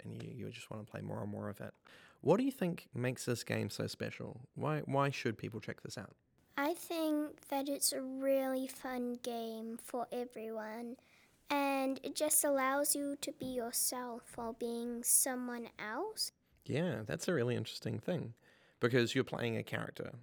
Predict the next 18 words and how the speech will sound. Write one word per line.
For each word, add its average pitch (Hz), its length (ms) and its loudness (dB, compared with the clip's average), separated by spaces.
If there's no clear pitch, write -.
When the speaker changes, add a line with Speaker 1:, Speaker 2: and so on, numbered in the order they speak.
Speaker 1:
right? 110 240 0
In 110 140 0
the 107 60 0
game, 104 380 0
everyone 104 680 0
around 107 240 -2
the 110 80 -4
table 143 320 4
is, 117 180 0
is 101 260 -4
making 110 300 0
a 107 60 0
character 139 340 -2
that 107 220 -4
they 110 260 -2
get - 180 -6
to - 60 -10
control 117 640 2